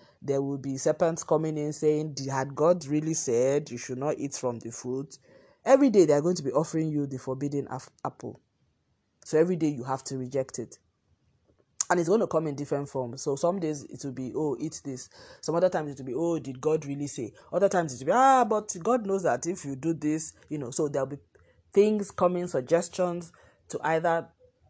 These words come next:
make you doubt what God is saying, to make you do things your own way, to make you follow a path that is not necessarily what God is telling you to do or what you know that the Bible says you should do. We will be having Garden of Eden temptations every single day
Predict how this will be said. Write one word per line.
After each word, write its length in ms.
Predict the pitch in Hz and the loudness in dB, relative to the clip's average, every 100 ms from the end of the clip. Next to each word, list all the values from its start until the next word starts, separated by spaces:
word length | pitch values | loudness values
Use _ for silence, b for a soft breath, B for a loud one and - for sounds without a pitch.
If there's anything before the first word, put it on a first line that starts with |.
| _ - | _ -6
make 260 | 165 175 | -4 -2
you 60 | 165 | -2
doubt 340 | 151 156 160 165 | 4 4 4 2
what 160 | 151 | 0
God 220 | 151 147 | 0 -2
is 120 | 135 - | -2 -2
saying, 600 | 156 156 156 156 160 165 | 0 2 0 -4 -8 -12
to 120 | 143 | -10
make 320 | 139 165 165 | -4 -4 -4
you 80 | 165 | -8
do 240 | 147 156 160 | -6 -6 -4
things 320 | 147 156 139 | -4 -4 -4
your 200 | 120 131 | -2 0
own 220 | 160 165 | 0 -2
way, 480 | 151 151 147 147 143 | -2 0 0 -2 -6
to 100 | - | -8
make 260 | 131 156 165 | -8 -8 -8
you 60 | 151 | -8
follow 340 | - 151 156 | 0 0 2
a 80 | 135 | -2
path 260 | - 147 - | 0 0 0
that 140 | 113 | -4
is 100 | 131 | -4
not 180 | 143 147 | -6 -6
necessarily 500 | 143 147 147 147 143 | -6 -8 -8 -8 -8
what 200 | 135 139 135 - | -4 -6 -8 -10
God 200 | 143 135 | -8 -8
is 80 | 123 | -6
telling 280 | 143 147 | -4 -4
you 100 | 135 | -6
to 120 | 135 123 | -10 -8
do 240 | 151 156 B B B | -6 -6 B B B
or 100 | 127 | -2
what 200 | 143 - | -2 -2
you 60 | 139 | -6
know 120 | 143 | -4
that 180 | 127 123 | -2 -4
the 80 | |
Bible 320 | 123 135 143 151 | -2 -2 -2 -4
says 320 | 147 143 - | -4 -6 -8
you 120 | 123 | -14
should 240 | - 127 | -12 -10
do. 260 | 123 151 151 - b b b b b _ _ | -6 -4 -6 -10 b b b b b _ _
We 120 | 147 | -4
will 200 | 156 151 | -2 -2
be 120 | 139 139 | -4 -6
having 360 | 160 170 175 | -4 -4 -4
Garden 340 | 151 143 147 143 | -4 -6 -6 -8
of 160 | 123 - | -8 -10
Eden 320 | 143 143 143 | -10 -10 -10
temptations 840 | 139 127 - 143 - 135 139 - _ _ _ - | -8 -10 -8 -8 -8 -10 -12 -16 _ _ _ -4
every 560 | 156 165 147 143 147 | -2 -2 -4 -6 -6
single 480 | 151 - 135 131 131 | -6 -8 -8 -8 -10
day 320 | 131 113 82 | -8 -10 -10